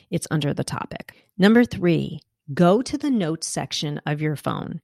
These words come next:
Create a note and label it with your book's working title. Throughout your day, as you receive downloads from source or hits of inspiration, type them in and type in everything that comes to you <laughs> from this podcast and keep a note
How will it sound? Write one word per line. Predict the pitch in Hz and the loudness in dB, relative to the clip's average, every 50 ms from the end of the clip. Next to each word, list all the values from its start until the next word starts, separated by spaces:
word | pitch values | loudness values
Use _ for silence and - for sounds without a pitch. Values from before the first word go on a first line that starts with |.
| - - - - - _ - | -16 -18 -18 -18 -20 _ -16
Create | - - 185 180 175 180 202 | -4 2 4 6 6 6 6
a | 247 | 6
note | 233 208 190 180 180 175 - - - | 6 6 6 6 4 4 2 0 0
and | 170 165 165 160 156 151 | 0 2 2 0 0 0
label | 165 170 175 185 208 208 226 | 2 2 2 2 0 0 0
it | 226 220 - | -2 -2 -4
with | 202 190 - | -6 -6 -4
your | 185 175 180 170 | -2 -2 -2 -2
book's | 147 - 160 156 147 - - - - - - - _ - | -2 -2 0 0 0 0 -4 -6 -8 -8 -8 -10 _ -8
working | 143 160 160 143 - - 156 151 151 151 151 - | -4 -2 -2 -2 -2 -4 -4 -2 -2 -4 -4 -6
title. | - - - 147 143 - - 50 - - - _ _ _ _ _ _ - - - - _ _ _ - | -6 -6 -4 -2 -2 -2 -2 -4 -6 -8 -12 _ _ _ _ _ _ -20 -20 -20 -20 _ _ _ -6
Throughout | - 196 202 165 170 170 - | -2 2 2 4 2 2 0
your | 269 277 | 2 4
day, | 233 202 185 175 175 202 262 - | 4 6 6 6 6 4 2 2
as | 196 180 160 160 | 2 2 2 2
you | 160 156 | 0 0
receive | 170 175 - - 185 170 151 | -2 -2 -2 -2 -2 -2 -2
downloads | 185 165 135 147 156 160 170 180 175 - | -2 -2 0 0 0 0 0 0 0 0
from | - 190 180 | -2 -2 -2
source | - - - 165 147 147 147 147 - - | -2 -4 -2 -2 -2 0 -2 -4 -4 -4
or | 160 156 | -4 -4
hits | 135 131 - 143 - 170 170 - - | -2 -4 -4 -2 -2 -2 -2 -4 -6
of | - - 185 | -6 -4 -2
inspiration, | 170 170 170 - - - 160 151 151 147 - - 156 147 151 - - - | -2 -2 -4 -4 -6 -4 -2 -2 -2 -2 -2 -2 -4 -4 -4 -6 -12 -16
type | - - - 151 147 147 - - - | -18 -12 -8 -6 -6 -6 -8 -12 -10
them | - 151 151 - - | -8 -6 -6 -8 -8
in | - 151 147 143 135 135 - - - - - - - - - - - | -6 -6 -4 -4 -4 -6 -8 -12 -16 -18 -20 -20 -20 -20 -12 -4 0
and | 175 170 | 0 2
type | - - 202 202 - | 2 2 2 4 4
in | 220 214 | 6 6
everything | 208 196 202 202 190 202 196 190 | 6 6 4 2 2 2 2 0
that | 190 175 | 0 0
comes | - 185 185 185 180 175 - | 0 0 2 2 0 -2 -4
to | - - - | -4 -4 -2
you | - - - - | 0 0 0 0
<laughs> | 147 - - - - - - - | 0 -2 -4 -6 -6 -6 -6 -4
from | - 208 | -2 0
this | 202 233 233 - | 0 0 -2 -2
podcast | - - - - - 196 196 220 247 254 - _ - - - - - - _ _ _ _ _ _ - | -4 -4 -4 -2 0 0 2 2 0 0 -4 _ -20 -20 -20 -20 -20 -20 _ _ _ _ _ _ 0
and | 180 180 160 | 2 2 2
keep | - - 196 185 185 | 0 0 0 0 0
a | 190 | -2
note | 185 170 156 160 160 165 180 - | -2 0 2 4 4 4 2 2